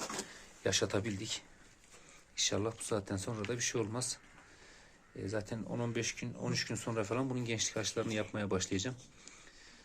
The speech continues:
Lan, Ferman. Pişt, pişt! Pişt, pişt! Dışarı çıkalım mı oğlum? He? Dışarı çıkalım mı lan? De. <laughs>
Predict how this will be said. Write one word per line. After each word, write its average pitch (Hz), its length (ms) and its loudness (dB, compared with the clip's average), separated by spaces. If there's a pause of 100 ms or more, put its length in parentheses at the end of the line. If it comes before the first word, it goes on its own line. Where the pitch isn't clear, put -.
(520)
Lan, 160 120 8 (720)
Ferman. - 340 4 (1400)
Pişt, - 160 6
pişt! - 180 12 (640)
Pişt, - 160 4
pişt! - 220 12 (1600)
Dışarı 151 260 12
çıkalım 254 400 12
mı 101 60 4
oğlum? 95 140 2 (220)
He? 196 160 8 (280)
Dışarı 156 220 12
çıkalım 247 400 12
mı 151 100 6
lan? 196 100 6 (540)
De. 262 120 10 (400)
<laughs> - 840 10